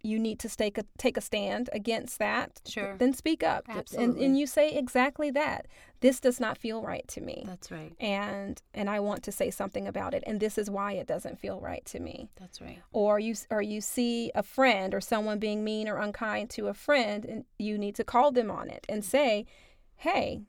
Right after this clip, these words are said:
Speaker 1: that's not okay. That's not okay. You should not call that person ugly," or, "You
Speaker 2: Mm-hmm.
Speaker 1: should not,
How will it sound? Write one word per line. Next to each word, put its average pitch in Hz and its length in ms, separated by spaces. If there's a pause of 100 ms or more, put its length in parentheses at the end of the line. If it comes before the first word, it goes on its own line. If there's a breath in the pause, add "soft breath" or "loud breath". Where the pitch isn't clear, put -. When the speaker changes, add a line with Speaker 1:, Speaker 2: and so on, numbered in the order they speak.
(360)
Speaker 1:
that's 254 260
not 277 180
okay. 277 280
That's 240 260
not 254 180
okay. 220 320
You 208 140
should 254 220
not 269 160
call 285 240
that 240 180
person - 540 (640)
ugly," - 460
or, 190 100
"You 214 220
Speaker 2:
Mm-hmm. - 0
Speaker 1:
should 240 280
not, 240 460